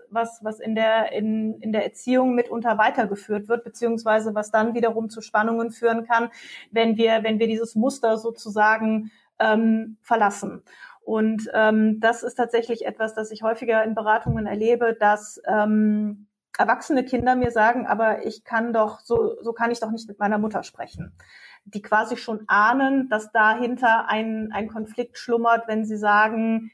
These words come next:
ne, quasi das, das, das Nein mit der Schleife,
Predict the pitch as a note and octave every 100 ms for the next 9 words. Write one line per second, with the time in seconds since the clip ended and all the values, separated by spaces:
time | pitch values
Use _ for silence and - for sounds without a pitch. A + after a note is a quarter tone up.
0 | _ C4 E4+ A3+ G#3+ G#3+ G#3 - G3+ -
1 | G3 - G#3+ A3+ D4 C4 G#3+ G3+ G#3 G3+
2 | B3 C4